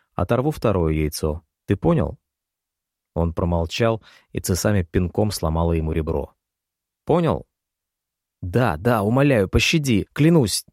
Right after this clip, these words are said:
не бей меня, я...» Сой скорчился на полу. «Лекаря сюда! Помогите, помогите!» Цесами хотелось врезать ему ещё раз, просто забавы ради,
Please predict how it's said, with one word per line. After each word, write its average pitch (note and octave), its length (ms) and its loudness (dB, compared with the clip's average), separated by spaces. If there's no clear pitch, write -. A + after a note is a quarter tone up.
не E3+ 340 4
бей D3+ 200 4
меня, F2+ 420 2
я...» B2+ 480 0
Сой A2+ 300 0
скорчился G#2 640 -4
на G2 120 -2
полу. F#2 400 -2
«Лекаря D#3+ 440 4
сюда! A#2+ 500 0
Помогите, F3+ 520 0
помогите!» E3+ 720 2
Цесами C3+ 440 2
хотелось A#2 420 0
врезать A2+ 340 0
ему G#2+ 220 2
ещё A#2 400 0
раз, G2 260 -2
просто C3+ 360 0
забавы G#2 380 0
ради, G2 340 -2